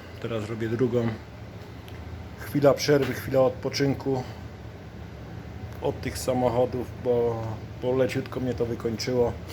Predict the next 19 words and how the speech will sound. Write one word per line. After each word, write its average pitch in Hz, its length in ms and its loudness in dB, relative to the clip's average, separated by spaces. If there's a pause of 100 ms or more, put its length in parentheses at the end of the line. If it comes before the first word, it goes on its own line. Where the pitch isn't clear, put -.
(1700)
Znaczy 123 280 0
się 123 120 2
mnie 127 140 4
to 123 100 -2
wykończyło. 127 600 4 (300)
O, 165 300 6
leciutko 170 420 8
mnie 156 160 10
wykończył 151 400 6
ten 151 120 4
ostatni 143 420 6
Fiat. 147 360 8 (420)
E, 123 240 -2
tempo, 127 640 4 (280)
tempo 127 260 0
było 117 260 0
takie 120 280 -2
narzucone, 117 680 0
że 104 300 -2